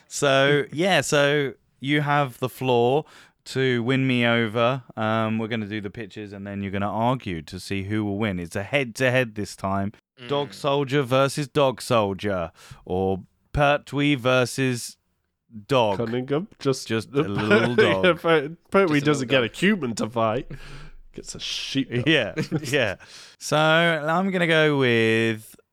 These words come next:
Speaker 1: Andy's first, 'cause I know, uh, Matthew's a bit off-piste, apparently. So I wanna
Speaker 3: Oh,
Speaker 1: save that
Speaker 3: yes.
Speaker 1: till last.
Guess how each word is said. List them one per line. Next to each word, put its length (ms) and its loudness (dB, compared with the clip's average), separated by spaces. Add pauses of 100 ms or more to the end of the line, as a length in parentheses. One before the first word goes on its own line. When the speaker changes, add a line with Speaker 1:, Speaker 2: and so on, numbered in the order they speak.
(120)
Speaker 1:
Andy's 460 0
first, 440 -2
'cause 160 -10
I 80 -4
know, 340 -2
uh, 180 -4
Matthew's 480 -4
a 60 -6
bit 140 -4
off-piste, 600 -8
apparently. 500 -14
So 320 -8 (380)
I 40 -12
wanna 120 -4
Speaker 3:
Oh, 20 -2
Speaker 1:
save 240 -4
that 60 -2
Speaker 3:
yes. 160 -8
Speaker 1:
till 80 -6
last. 580 -6